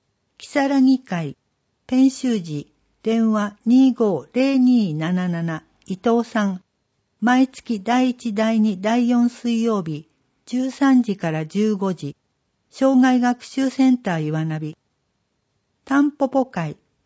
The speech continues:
初心者からのコーチ付き公式テニススクール、電話零九零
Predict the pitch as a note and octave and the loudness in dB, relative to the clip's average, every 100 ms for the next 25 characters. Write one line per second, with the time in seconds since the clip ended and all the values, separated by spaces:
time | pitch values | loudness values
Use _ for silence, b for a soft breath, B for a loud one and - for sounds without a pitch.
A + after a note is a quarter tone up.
0 | _ _ - B3 D4 D4+ C#4+ B3+ G3+ F#3 | _ _ -4 0 2 2 0 -4 -4 -4
1 | E3+ E3+ - B3+ B3+ B3+ - - A#3 A3 | -4 -4 -2 0 -2 -8 -14 -10 -8 -6
2 | - B3 - - A#3 A#3 A#3 A#3+ B3 A3 | -2 -2 -2 -6 -6 0 2 2 0 -6
3 | - - A3 E3 C#3 - _ _ _ _ | -8 -6 -4 -4 -6 -12 _ _ _ _
4 | - A3 A3+ G#3+ G#3 - _ - C4 C#4 | -4 0 2 2 0 -6 _ -4 -2 -2
5 | - C4+ A3+ F#3 D#3 A#2+ | -2 -2 0 0 -4 -6